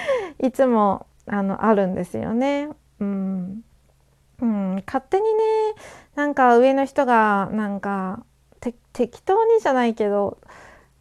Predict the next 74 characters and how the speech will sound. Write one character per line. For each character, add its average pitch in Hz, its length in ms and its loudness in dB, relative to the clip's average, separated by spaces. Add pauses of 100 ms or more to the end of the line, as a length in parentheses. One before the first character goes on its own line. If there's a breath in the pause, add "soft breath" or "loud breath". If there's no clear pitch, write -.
(220)
ま 240 240 0
あ、 220 40 0
な 247 300 2
ん 269 40 0
と 330 100 -2
な 359 120 2
く 359 100 -14
こ 339 180 6
う - 20 10
だ 277 120 6
ろ 311 120 6
う - 20 2
み 247 140 2
た 294 100 2
い 277 40 0
な 262 120 0
感 285 440 -4
じ 285 160 -2
で、 330 560 0
ま 214 500 0
あ、 175 40 -2
私 226 300 -4
の 247 140 2
評 269 200 4
価 220 120 2
を 208 40 0
決 233 160 -4
め 233 160 0
る 254 140 2
の 247 100 0
も 208 160 -4
な、 294 520 -2 (320)
ど 247 180 2
う 254 40 2
な 220 120 -2
の 196 120 -6
か 208 120 -4
な 294 360 -2
っ 285 60 -8 (220)
て 190 80 -6
い 196 180 -2
う 180 40 -8
気 - 140 -12
持 202 140 -6
ち 202 160 -8
は 202 200 -4
あ 202 80 -2
り 190 100 -6
ま 185 180 -8
す。 202 120 -10
ま 208 100 -4
あ、 208 60 -12 (240 loud breath)
そ - 140 -4
の 226 120 2
ね、 269 140 2
自 208 160 0
己 254 160 0
評 370 120 4
価 392 120 0
シ - 120 2 (100)
ー - 20 -2
ト 285 100 4
が 220 160 4
ど 202 120 2
れ 226 120 4
く 311 160 4
ら 330 100 6
い 370 60 2
そ 349 160 -4
の、 320 280 -4 (720 loud breath)
な 220 180 -2
ん 269 60 0
だ 240 140 4
ろ 185 260 -2